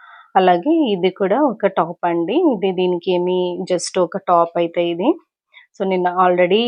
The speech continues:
లెగ్గింగ్స్ అయితే నాకు అన్నీ ఉన్నాయి, so దానికి మ్యాచింగ్ తగ్గట్టు నేను టాప్స్ అయితే కొనుక్కున్నాను. ఇది ఇంకొకటి కొంచెం క్రీమ్ కలర్‌లో మల్టీ కలర్ అయితే డ్రెస్, ఇది టాప్ అన్నమాట, ఫుల్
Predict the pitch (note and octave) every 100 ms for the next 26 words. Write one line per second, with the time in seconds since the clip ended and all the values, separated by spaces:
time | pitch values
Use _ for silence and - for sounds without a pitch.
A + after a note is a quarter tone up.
0 | A#3+ F#3 E3 F3+ F#3 F3 F#3 F#3+ E3+ F3+
1 | F3 E3+ F#3 F3 F3 E3+ E3+ A3+ C#4+ G#3+
2 | G3 F#3+ F3+ F#3 E3+ E3 - F#3+ F3+ E3
3 | D#3 F3+ - D4+ C#4+ G3+ G3 F3 E3+ -
4 | F3+ F3+ F#3 F3+ E3+ E3 F#3 F#3 F3+ F#3+
5 | F4 _ _ _ _ _ - G#3 F#3+ F3+
6 | F3+ G3 F3+ C#4 F#4 - F3 E3+ A#3+ G4
7 | F#4+ - - A3+ G#3 F#3+ F#3+ - F#3+ F3+
8 | F3+ G#3 C4 G#3 F3 E3+ F#3+ - F3+ F3
9 | F3 E3+ F3 F3 E3+ - F#3 F#3 F3 C4
10 | F#4 _ G3 F3+ F#3+ F#3+ F3+ F3 E3 A3
11 | D#4+ - - - - _ _ G#3 F#3 F3+